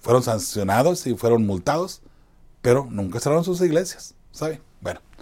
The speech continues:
Ay, mis hermanos, vienen cosas difíciles para el pueblo de Dios y vuelvo a repetir, si no predicamos ahora el evangelio, la verdad presente, nosotros que tenemos la verdad, nosotros que decimos ser el remanente de Dios,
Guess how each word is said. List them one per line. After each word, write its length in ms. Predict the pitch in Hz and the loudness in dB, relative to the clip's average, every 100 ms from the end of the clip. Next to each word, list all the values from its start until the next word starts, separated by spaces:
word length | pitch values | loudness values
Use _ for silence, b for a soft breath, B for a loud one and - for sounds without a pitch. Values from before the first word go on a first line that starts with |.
| B B B B B B | B B B B B B
Ay, 160 | 160 160 | 2 2
mis 120 | 135 | 2
hermanos, 400 | 120 107 104 - - | 0 -2 -4 -12 -2
vienen 240 | 120 180 | 2 2
cosas 180 | 190 185 | 4 4
difíciles 320 | 170 170 165 | 4 4 4
para 140 | 147 135 | 4 2
el 40 | |
pueblo 200 | 143 143 | 4 4
de 100 | 135 | 6
Dios 240 | 139 180 | 6 4
y 80 | 143 | 2
vuelvo 220 | 120 139 | 4 6
a 20 | 147 | 6
repetir, 380 | 143 147 202 | 4 4 4
si 100 | - | 4
no 140 | 139 135 | 0 2
predicamos 420 | 156 143 143 147 | 2 4 2 4
ahora 200 | 127 135 | 4 6
el 60 | 131 | 6
evangelio, 600 | 117 117 127 139 165 B B | 4 2 2 2 2 B B
la 160 | 104 110 | 2 4
verdad 400 | 101 98 123 156 | 4 4 4 2
presente, 420 | 135 120 135 151 | 0 -2 -2 0
nosotros 200 | 127 135 | 0 2
que 60 | 123 | 4
tenemos 260 | 123 139 | 4 6
la 100 | 127 | 6
verdad, 340 | 107 101 123 - B | 4 4 2 0 B
nosotros 240 | - 123 143 | -2 0 4
que 80 | |
decimos 340 | 127 117 135 139 | 2 4 0 2
ser 140 | 127 | 4
el 80 | 131 | 6
remanente 480 | 127 113 120 127 113 | 6 6 4 4 2
de 100 | 107 | 4
Dios, 280 | 180 214 | 4 2